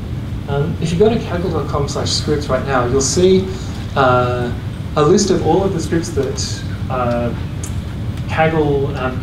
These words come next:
that, that Kagglers have made already on the, the competitions and public data sets that we've been hosting. Um, and if you go into any of them, uh, <clears throat>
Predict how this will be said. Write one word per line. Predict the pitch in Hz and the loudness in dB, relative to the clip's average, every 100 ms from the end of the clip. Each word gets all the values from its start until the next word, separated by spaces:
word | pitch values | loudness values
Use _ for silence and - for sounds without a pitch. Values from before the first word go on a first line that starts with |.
| - - - - | -4 -6 -6 -6
that, | 147 143 | -4 -2
that | 147 147 | -2 -2
Kagglers | 160 160 147 135 | 0 0 0 0
have | 135 | -2
made | 127 127 | -4 -2
already | 117 139 135 | -2 -2 -2
on | 117 113 | -2 -2
the, | 113 113 - - | -2 -2 -4 -4
the | - | -2
competitions | - 143 139 135 - 127 | 0 0 -2 -2 -2 -2
and | 120 | -2
public | 135 127 120 | 0 -2 -2
data | 120 117 | -2 -4
sets | - - - | -4 -4 -4
that | - | -4
we've | - - | -6 -6
been | - | -6
hosting. | - - - - - - - - - | -4 -4 -6 -6 -6 -6 -6 -6 -4
Um, | 131 131 135 - - | -2 -2 -2 -4 -2
and | 147 | 0
if | 147 - | 0 -2
you | 165 156 156 156 - - - - - - - | -2 -2 -2 -2 -4 -6 -8 -8 -8 -6 -2
go | 180 | 0
into | 202 202 - 180 | 2 2 0 -2
any | 165 180 | 0 0
of | 147 131 - | 0 -2 -4
them, | - - - - - - - - - - - | -4 -4 -4 -4 -4 -6 -6 -6 -6 -6 -6
uh, | - - - - - - - | -4 -4 -4 -4 -6 -4 -2
<clears throat> | 190 | 0